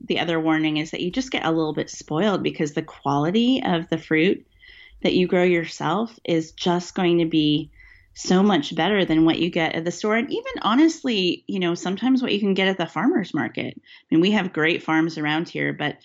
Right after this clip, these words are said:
they're still picking things a few days ahead of time just to be able to get it to market. And,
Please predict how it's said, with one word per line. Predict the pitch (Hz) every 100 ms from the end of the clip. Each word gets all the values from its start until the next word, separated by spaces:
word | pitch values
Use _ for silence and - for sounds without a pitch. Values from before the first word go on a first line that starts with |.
| - - -
they're | 240
still | 240 330 -
picking | 240 226 226 196
things | 160 156
a | 156
few | 156 170 165
days | 156 151 151
ahead | 156 151 156
of | 175
time | - 151 147 147
just | 147 -
to |
be | 156 151
able | 147 147
to | 151
get | 147
it | 147 -
to | 151
market. | 151 165 151 143 - _ - - - _ 165
And, | 170 165 160